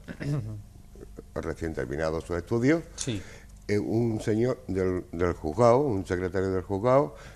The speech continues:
Speaker 2: eh, eh, viendo la situación que hay en Málaga, eh, le aconseja que se esconda y se lo lleva y lo esconde en su casa hasta terminar toda la campaña.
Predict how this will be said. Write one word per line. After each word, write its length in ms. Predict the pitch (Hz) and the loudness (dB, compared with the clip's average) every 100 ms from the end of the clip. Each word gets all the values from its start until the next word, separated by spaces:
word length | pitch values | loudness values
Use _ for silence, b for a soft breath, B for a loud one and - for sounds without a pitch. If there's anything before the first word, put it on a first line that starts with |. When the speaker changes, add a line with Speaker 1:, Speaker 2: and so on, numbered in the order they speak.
| B - | B -10
Speaker 2:
eh, 100 | - - | -10 -8
eh, 60 | 78 | -4
viendo 440 | 92 92 90 98 - | 0 0 0 -2 -2
la 300 | 92 92 87 | -2 2 0
situación 540 | - 95 92 85 101 | -2 -4 -2 -2 -2
que 80 | 95 | 0
hay 100 | 92 | 0
en 80 | 95 | 0
Málaga, 500 | 104 110 117 147 160 B B B B - - - - - - - - - | 2 2 4 2 0 B B B B -20 -20 -20 -20 -20 -20 -20 -18 -8
eh, 80 | 95 | -6
le 180 | 92 98 | 0 2
aconseja 640 | 87 85 80 78 104 101 | 2 0 -4 0 0 0
que 140 | - 80 | -2 -6
se 160 | - | -4
esconda 460 | 78 - 117 120 143 - | -6 0 2 4 0 0
y 100 | 92 | -4
se 160 | 85 87 | -2 -2
lo 100 | 80 | -2
lleva 340 | 90 104 113 - - | 0 2 2 0 -2
y 100 | 87 | 0
lo 160 | 80 | 0
esconde 540 | 78 - 98 101 101 - | -2 -2 -2 2 0 0
en 140 | 95 92 | -6 -6
su 160 | 95 | -6
casa 400 | 110 107 - 127 - - - - - - - - - | -4 -2 0 0 -2 -18 -20 -20 -20 -20 -20 -20 -6
hasta 260 | 98 - 90 | -6 -4 -4
terminar 480 | 90 82 85 92 82 | -4 -2 0 -2 -2
toda 640 | 90 87 85 80 80 80 | -2 0 2 2 0 -2
la 60 | 78 | -4
campaña. 500 | 76 69 65 62 | -6 -6 -8 -8